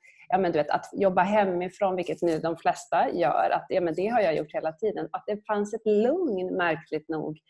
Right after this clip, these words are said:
i det här. Samtidigt såklart så, så är de här artisterna och kreatörerna också människor och har oro om anhöriga och hur ska det bli.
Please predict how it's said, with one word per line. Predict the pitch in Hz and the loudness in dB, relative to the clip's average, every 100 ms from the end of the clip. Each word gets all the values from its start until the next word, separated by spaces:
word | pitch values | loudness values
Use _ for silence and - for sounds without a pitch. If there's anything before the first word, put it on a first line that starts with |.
| - _ - | -20 _ 0
i | 220 214 196 | 4 4 4
det | 175 | 2
här. | 165 156 117 170 - | 2 2 0 0 -4
Samtidigt | - 180 156 196 208 | 0 2 4 2 2
såklart | 294 220 160 156 | 0 4 4 4
så, | - 160 - _ _ | 2 0 -4 _ _
så | - 190 | -2 2
är | 175 | 4
de | 175 180 | 4 2
här | 185 | 2
artisterna | 247 240 190 - 190 | 0 0 -2 0 -4
och | 381 | -2
kreatörerna | 196 175 175 175 165 | 0 0 2 0 0
också | 175 - 254 | -4 -4 2
människor | 262 220 170 170 160 156 | 4 4 2 -2 -4 -2
och | 156 | 0
har | 160 - | 0 -2
oro | 185 160 165 156 160 | -8 -8 -6 0 0
om | 160 | 0
anhöriga | 175 160 151 156 151 147 151 | -2 -2 0 0 0 -2 -4
och | 147 | -4
hur | 156 | -6
ska | - - | -8 -6
det | 156 | -6
bli. | 160 - | -4 -8